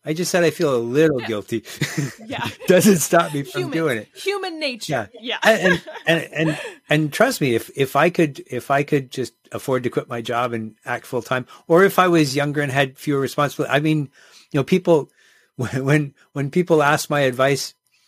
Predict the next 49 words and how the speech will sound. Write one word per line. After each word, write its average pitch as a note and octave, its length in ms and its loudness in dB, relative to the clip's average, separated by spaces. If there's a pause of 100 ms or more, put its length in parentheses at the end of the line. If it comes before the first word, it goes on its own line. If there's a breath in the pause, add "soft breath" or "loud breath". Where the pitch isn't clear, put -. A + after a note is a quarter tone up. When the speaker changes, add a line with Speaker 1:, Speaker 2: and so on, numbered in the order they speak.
(520)
Speaker 1:
you B2+ 100 -4
know, G#2+ 220 -4
like, A2+ 300 -6 (120)
"Oh, A#2+ 180 -10
how - 180 -2
do E3+ 80 2
you E3+ 80 2
get D#3+ 140 4
into D3+ 180 2
acting?" D3 340 0
I G#2+ 60 -4
say, A#2 240 0
"Start C#3 320 0
young." A#2 340 0 (280 soft breath)
And A#2 80 -6
they A#2 100 0
go, A2 260 0 (320)
"Well, C#3 640 2
Speaker 2:
<laughs> - 80 -20
Speaker 1:
you C3+ 100 -2
know, A#2+ 240 0
I'm, A#2+ 300 -8 (240)
I'm, A#2+ 160 -4
like, A#2+ 280 0
fifty." A#2 540 -2 (720 soft breath)
Well, D3 420 2 (140)
you A2+ 160 -6
can't D3 320 -2
start E3 280 4
younger D#3+ 300 2
than A2 160 -6
that A2+ 260 0
now A2+ 280 2
<laughs> - 160 -8
'cause - 240 -2 (240 loud breath)
that's B2+ 260 0
where C3+ 120 0
you C3 160 4
are, A#2+ 340 4 (140)
Speaker 2:
<laughs> F4 160 -16
Speaker 1:
you B2+ 80 -10
know? C3+ 360 2
I A#2+ 140 0
mean, B2 220 -6 (880 loud breath)
um, B2 320 -12
you C#3 60 -4
know, B2 120 -2
i-, A#2+ 60 -14
if, C#3+ 400 -2